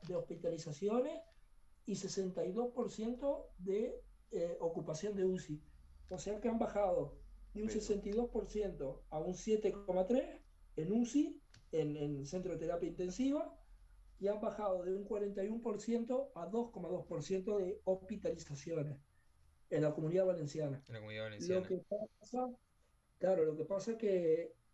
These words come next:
Speaker 1: España, si bien es un solo país, está dividido en diferentes comunidades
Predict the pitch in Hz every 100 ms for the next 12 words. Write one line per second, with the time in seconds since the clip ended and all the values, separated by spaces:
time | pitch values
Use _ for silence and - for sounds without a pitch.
0 | _ 151 143 196 190 160 139 143 170 180
1 | - 151 175 - 185 180 - 185 202 202
2 | 190 160 180 175 151 151 160 - 156 160
3 | 160 175 180 175 185 220